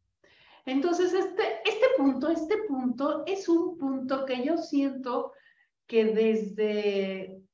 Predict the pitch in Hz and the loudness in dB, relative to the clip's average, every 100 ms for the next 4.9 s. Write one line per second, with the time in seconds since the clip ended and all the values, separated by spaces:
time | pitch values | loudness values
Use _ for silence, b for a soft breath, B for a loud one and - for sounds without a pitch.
0 | _ _ _ - 196 190 196 190 196 233 | _ _ _ -8 -4 -2 -4 2 4 4
1 | 311 320 294 240 208 214 220 214 220 202 | 2 2 0 0 -2 -2 -2 -2 0 2
2 | 196 190 190 202 320 - - 220 196 190 | 0 0 0 2 4 2 0 0 0 -2
3 | 190 190 202 214 220 - b b b b | -4 -4 -2 -2 -4 -8 b b b b
4 | b b _ - 247 269 - - | b b _ 0 2 2 0 -8